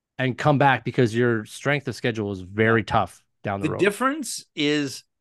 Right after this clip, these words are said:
Speaker 2: M J's flu game was in the finals, wasn't it?
Speaker 1: Yeah, it was. Yeah, it was. And sorry, the
Speaker 2: It was in the
Speaker 1: Eagles' schedule is
Speaker 2: finals.
Speaker 1: very easy towards the end.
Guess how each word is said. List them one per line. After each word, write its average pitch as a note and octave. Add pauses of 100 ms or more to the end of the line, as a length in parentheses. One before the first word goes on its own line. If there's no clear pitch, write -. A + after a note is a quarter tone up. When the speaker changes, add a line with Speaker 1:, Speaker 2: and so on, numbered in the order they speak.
(380)
Speaker 2:
M F#3
J's G#3+
flu E3+
game F#3+
was D#3+
in C#3+
the B2
finals, B2+
wasn't C#3+
it? G3+ (840)
Speaker 1:
Yeah, G2
it F#2
was. F#2+ (640)
Yeah, C3
it A2
was. A2+ (180)
And B2+
sorry, A#2+
the G2+
Speaker 2:
It -
was D#3+
in C3+
the C#3
Speaker 1:
Eagles' C3
schedule A#2
is F#2
Speaker 2:
finals. -
Speaker 1:
very G2+
easy F#2
towards G#2+
the G2+
end. F#2